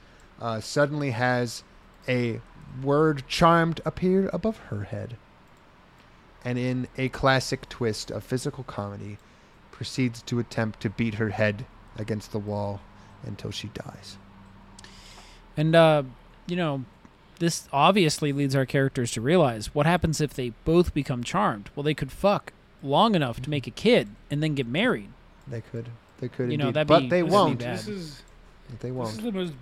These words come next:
Speaker 3: beautiful story I think I've heard since Shakespeare's Romeo and Juliet.
Speaker 2: I,
Speaker 1: Uh,
Speaker 2: I, the only
Speaker 1: that's
Speaker 2: thing
Speaker 1: why
Speaker 2: I
Speaker 1: they
Speaker 2: can
Speaker 1: call it Jinguji and someone else.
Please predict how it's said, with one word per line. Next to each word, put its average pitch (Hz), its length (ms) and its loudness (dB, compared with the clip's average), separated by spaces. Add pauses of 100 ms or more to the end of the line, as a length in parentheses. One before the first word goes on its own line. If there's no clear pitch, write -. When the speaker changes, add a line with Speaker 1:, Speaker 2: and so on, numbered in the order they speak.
(120)
Speaker 3:
beautiful 147 420 -6
story 135 500 -2
I 123 40 -8
think 127 240 -8
I've 120 160 -6
heard 127 260 -8
since 123 200 -12
Shakespeare's 123 600 -8
Romeo 117 360 -8
and 110 160 -12
Juliet. 107 260 -16
Speaker 2:
I, 180 480 8
Speaker 1:
Uh, 135 100 -4 (180)
Speaker 2:
I, 160 220 2
the 160 120 2
only 175 120 6
Speaker 1:
that's 214 100 4
Speaker 2:
thing - 60 8
Speaker 1:
why 139 80 10
Speaker 2:
I - 20 8
Speaker 1:
they 131 120 6
Speaker 2:
can 147 100 4
Speaker 1:
call 135 200 10
it 123 100 6
Jinguji 127 680 4
and 120 120 -2
someone 123 360 -2
else. 123 360 -4